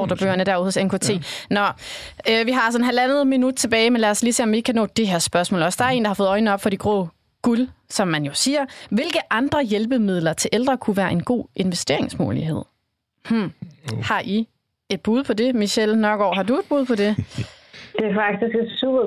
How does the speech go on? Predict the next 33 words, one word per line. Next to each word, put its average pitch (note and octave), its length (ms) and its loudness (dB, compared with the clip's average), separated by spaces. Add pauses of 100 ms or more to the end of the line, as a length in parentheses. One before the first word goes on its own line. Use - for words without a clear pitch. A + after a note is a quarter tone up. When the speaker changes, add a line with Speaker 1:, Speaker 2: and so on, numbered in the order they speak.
Speaker 3:
godt A3+ 200 0
spørgsmål. G#3+ 460 0 (180)
Øhm, F#3+ 400 2 (300)
nej, B3 120 2 (100)
men B3 160 4
det A#3+ 120 0
kunne A#3 120 0
være, A#3+ 180 2
at C#4 40 2
jeg C4+ 140 0
skulle A3+ 200 -4
prøve B3 200 2
at B3 120 0
kigge B3+ 220 -2
på B3 100 0
det B3 160 4
Speaker 2:
Ja. A#3+ 100 0
Speaker 3:
i - 20 -6
forhold A#3 340 2 (120)
til, A#3 160 4 (380)
til A3+ 80 0 (120)
efter A#3 220 0 (400)
jul, C4 240 2 (160)
når G#3+ 140 2
det G#3 60 4 (100)
er, A#3 140 4
at, A3+ 180 -6
øh, G3+ 80 2 (100)
vi G#3 140 2
vender G3 240 2
tilbage, G#3 380 0
Fie. A3+ 240 0 (460)
Speaker 1:
Mm. C#4+ 220 0